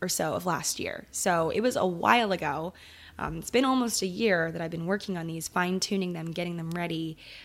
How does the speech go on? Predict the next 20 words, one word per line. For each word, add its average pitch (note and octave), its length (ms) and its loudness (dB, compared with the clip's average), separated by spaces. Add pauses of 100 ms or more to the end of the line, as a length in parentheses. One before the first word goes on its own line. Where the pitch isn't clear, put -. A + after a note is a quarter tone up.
(140)
um, D#3 440 -4
which F#3 220 0
if - 80 -4
you A#3 80 4
look D4+ 160 6
at B3+ 80 4
them, G3+ 180 6
you're F#3 100 2
gonna F#3+ 120 4
be F#3 80 4
like, F3 160 2
"Katie, F3+ 240 0
this F3+ 140 -4
is F3 100 0
so - 160 0
simple." D4 420 4
But, F3+ 280 4 (100)
you E4 100 4
know, F#4+ 240 6 (100)
I, G4 360 0